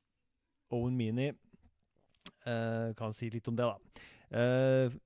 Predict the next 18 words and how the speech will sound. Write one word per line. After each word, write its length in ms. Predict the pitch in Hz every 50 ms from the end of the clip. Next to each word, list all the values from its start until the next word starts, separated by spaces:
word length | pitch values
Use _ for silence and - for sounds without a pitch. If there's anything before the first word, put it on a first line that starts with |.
| _ _ _
fortelleren 440 | - 156 - 139 127 117 127 143 151
av 60 | 143
boka, 240 | 135 123 117 - 165
eh, 380 | 170 170 165 156 143 139 135 131 131
han 120 | 127 127 123
heter 200 | 110 - 123 120
John 220 | 113 117 117 120 120
Wheelwright. 640 | 120 113 107 113 113 127 131 131 - _ - - - - - - - - - - -
Eh, 200 | - 110 107 101 95 - 101 98
John, 340 | - 104 107 107 107 101 92 - - - - - - - - -
ja, 120 | - 104 101 - _ _ _ _ _ _ -
sikkert 160 | - 113 110
for 120 | 101 101 -
at, 100 | - -
eh, 120 | 107 - - - -
forfatteren 380 | - 113 98 101 - - 101 98
heter 140 | 95 95 98
John, 160 | 101 - -